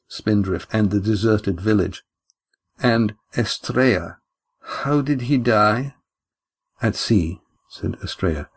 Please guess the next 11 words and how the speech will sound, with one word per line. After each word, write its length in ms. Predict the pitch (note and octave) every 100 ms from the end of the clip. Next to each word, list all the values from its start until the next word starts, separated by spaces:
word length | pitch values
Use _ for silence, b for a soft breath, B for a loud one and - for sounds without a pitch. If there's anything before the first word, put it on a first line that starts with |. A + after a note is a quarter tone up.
| _
"An 160 | - G2+
accident." 600 | G#2 - - D#2+ D#2 - _ _ _ _ _ _ _ _ -
"It 200 | F3 G#2
happens," 580 | G#2 - G#2 G#2 - - _ _ _ _ _ _
said 180 | - G2 -
Adriman 440 | F#2+ F2+ F2 F2
casually, 560 | - G2 F2 F2+ F2 -
"if 200 | C#3 -
you're 120 | D#2
not 220 | D#2 D2 -
careful." 420 | - E2+ -